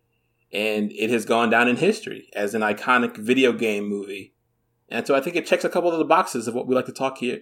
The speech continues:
talk about here on the podcast. You know, video games, movies, you know,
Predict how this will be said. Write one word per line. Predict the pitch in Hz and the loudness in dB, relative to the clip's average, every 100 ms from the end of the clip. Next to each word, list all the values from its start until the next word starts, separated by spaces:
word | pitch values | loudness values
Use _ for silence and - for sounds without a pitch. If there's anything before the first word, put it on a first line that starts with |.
| - | -2
talk | 143 139 | 0 2
about | 131 120 | 2 2
here | 127 127 | 2 2
on | 120 | 2
the | 117 | 0
podcast. | 175 - - - | -2 -4 -10 -12
You | 82 | -14
know, | - - | -14 -10
video | 110 113 107 | -6 -4 -2
games, | 107 104 104 - _ _ _ 113 | -4 -6 -8 -14 _ _ _ -4
movies, | 110 98 92 92 - _ _ _ _ _ _ | -2 -2 -6 -10 -20 _ _ _ _ _ _
you | - | -8
know, | 95 85 | -8 -8